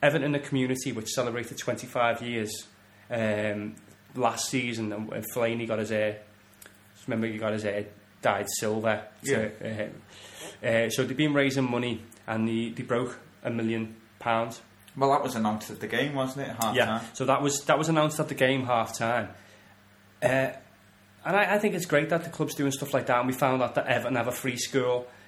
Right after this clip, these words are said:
Speaker 1: um, where, you know, so, and, and they're doing a lot for, a lot for kids in the community and stuff. But apparently,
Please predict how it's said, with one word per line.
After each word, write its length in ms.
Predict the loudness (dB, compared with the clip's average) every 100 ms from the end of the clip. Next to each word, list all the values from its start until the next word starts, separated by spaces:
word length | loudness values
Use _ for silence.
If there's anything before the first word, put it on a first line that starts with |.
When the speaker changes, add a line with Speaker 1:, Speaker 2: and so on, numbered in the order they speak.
| -6
Speaker 1:
um, 580 | 0 2 2 0 -2 -8 -14 -14
where, 200 | -8 -8 -8
you 120 | -8
know, 180 | -6 -6
so, 300 | -4 -4 -6 -8
and, 200 | -8 -6
and 140 | -4 -4
they're 60 |
doing 200 | 0 2
a 80 | 2
lot 180 | 2 0
for, 300 | 0 0 0 -2
a 200 | -2 2
lot 140 | 0
for 80 | 0
kids 340 | -4 -2 -2 -2
in 60 |
the 60 | -4
community 480 | 0 0 0 -2 -2
and 100 | 0
stuff. 220 | 0 0 -4 -18 -20 -20 -20 -6
But 160 | 0 2
apparently, 800 | 0 -2 2 2 2 0 0 -2